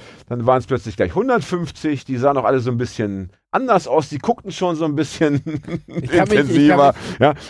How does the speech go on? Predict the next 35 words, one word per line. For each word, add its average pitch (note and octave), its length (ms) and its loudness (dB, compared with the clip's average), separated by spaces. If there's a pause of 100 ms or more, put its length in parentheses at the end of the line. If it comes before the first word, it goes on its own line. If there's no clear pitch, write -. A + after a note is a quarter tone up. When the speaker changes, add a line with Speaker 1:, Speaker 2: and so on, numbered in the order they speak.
Speaker 1:
Und F3 160 -4
ich F3 80 -2
möchte, G#3 300 2
dass G#3 200 0
wir G3 80 -4
das F#3 200 -2
wieder E3 160 2
aufleben A#3+ 380 -2
lassen. D3 200 -2
Ich C#3 80 -4
möchte, E3 260 -6
dass E3+ 140 -8
die A#2 160 -4
Hamburger, D#3+ 840 0
äh, - 20 -8 (320)
autonome D#3 840 2
Szene, E3 600 0
wie G2+ 120 -4
sie F#2+ 180 -2
ja E2+ 100 2
früher E2 360 -2
hieß, G#2 420 -4
ja, E2+ 220 -2
die B2 200 -6
autonome C#3+ 640 0
Antifa, E3 640 0 (640)
dass C#3+ 200 -4
die F3 120 -14
bitte F3+ 320 -8
wieder E3+ 200 -2
viel A3+ 200 -12
mehr A3 180 -6
auf D#3 140 -6
Reisen G#3 360 2
geht, C#3 240 2